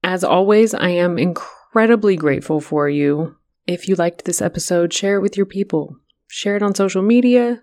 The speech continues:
Tell a stranger on the street about it. I guess covid has really cut down on the friendly stranger chatting on the street. So, you know, use caution. Stay six feet away from the people on the street that you're <laughs> telling about this podcast.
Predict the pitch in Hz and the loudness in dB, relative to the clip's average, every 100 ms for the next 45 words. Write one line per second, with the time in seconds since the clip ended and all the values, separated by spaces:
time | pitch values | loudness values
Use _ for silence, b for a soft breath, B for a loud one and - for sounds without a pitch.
0 | _ - 190 170 - 220 220 220 214 208 | _ -6 -4 -4 -2 0 2 2 0 -2
1 | - 233 220 226 226 226 226 - - 196 | 0 0 2 2 2 0 -2 -4 -10 -4
2 | 185 185 - 185 185 175 175 160 151 151 | -2 -2 -2 0 0 0 0 0 -2 -6
3 | - - 202 196 208 202 196 185 185 180 | -8 -10 -4 0 2 2 0 0 0 0
4 | 175 170 165 165 160 - - 185 165 160 | 0 -2 -2 -2 -2 -4 -4 -2 -2 -2
5 | 185 175 151 - 139 143 143 139 139 175 | -2 -2 -2 -2 0 0 -2 -4 -2 -2
6 | 147 151 - _ _ - - 151 139 143 | -2 -4 -8 _ _ -10 -2 0 0 -2
7 | 143 _ - 277 240 247 b b b _ | -10 _ 2 2 2 -2 b b b _
8 | - 311 330 320 269 170 - 247 247 240 | -2 0 2 0 0 -2 0 0 2 -2
9 | - 226 226 226 175 147 160 151 147 143 | 0 2 4 2 0 -4 -2 0 -2 -2
10 | - 151 156 156 160 165 156 147 151 151 | 0 0 0 0 0 0 0 -2 -2 -4
11 | - 143 143 147 139 135 - - | -2 -2 -2 -2 -2 -6 -12 -12